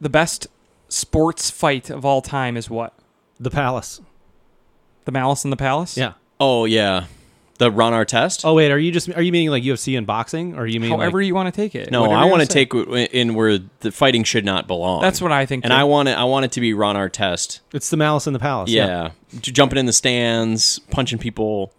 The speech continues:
Speaker 3: I mean, that's just beautiful entertainment.
Speaker 2: I mean,
Speaker 1: Okay.
Speaker 2: it was, it was the wildest thing. Could you, and that was, what, twelve years ago?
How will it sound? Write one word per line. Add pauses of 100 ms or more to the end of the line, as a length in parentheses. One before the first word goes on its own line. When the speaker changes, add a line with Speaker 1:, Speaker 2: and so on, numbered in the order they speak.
(460)
Speaker 3:
I
mean,
that's
just
beautiful
entertainment. (360)
Speaker 2:
I
mean,
Speaker 1:
Okay.
Speaker 2:
it
was,
it
was
the
wildest
thing. (320)
Could
you, (480)
and
that
was,
what,
twelve
years
ago?